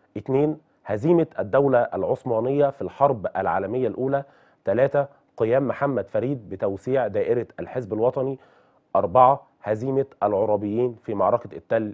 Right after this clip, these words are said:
الكبير. آه، السؤال ده بنقدر نسميه من الأسئلة الواضحة قوي. أول ما تسمع قومية مصرية، أول ما تسمع قومية مصرية أو دولة مدنية، على طول كده يجي في دماغك الزعيم سعد مين؟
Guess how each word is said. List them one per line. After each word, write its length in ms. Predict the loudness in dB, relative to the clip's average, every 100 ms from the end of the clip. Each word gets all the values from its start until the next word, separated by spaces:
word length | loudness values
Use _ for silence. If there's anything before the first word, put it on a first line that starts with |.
| -10
الكبير. 340 | -10 -10 -12 -14 _ _ _ -20 -20 -20 -16
آه، 340 | -8 -4 -4 -6
السؤال 300 | -4 0 2
ده 160 | 0 -4
بنقدر 420 | -4 -4 -4 -4
نسميه 440 | -6 -8 -8 -6
من 180 | -6 -8
الأسئلة 360 | -10 -8 -6 -4
الواضحة 320 | -4 -4 -6
قوي. 240 | -6 -8 -14 _ 0
أول 240 | 2 2
ما 100 | -2
تسمع 360 | -4 -6 -6 -4
قومية 320 | -4 -2 0
مصرية، 460 | 0 -2 -4 -4 -6 -12 _
أول 360 | 2 4 0 -8 -8
ما 80 | -4
تسمع 400 | -4 -4 -8 -8
قومية 320 | -4 -2 0 0
مصرية 480 | -2 -4 -2 -2 -2
أو 140 | -6
دولة 460 | 0 2 2 0 -2 -4 _ -6
مدنية، 500 | -2 0 0 0 -2 -10 _
على 200 | -2 0
طول 160 | 0 -2
كده 200 | 0 -2
يجي 260 | -2 -6 -6
في 60 |
دماغك 400 | -4 -4 -4 -6
الزعيم 360 | -10 -6 -4 -2
سعد 260 | -2 -2
مين؟ 200 | -2 -6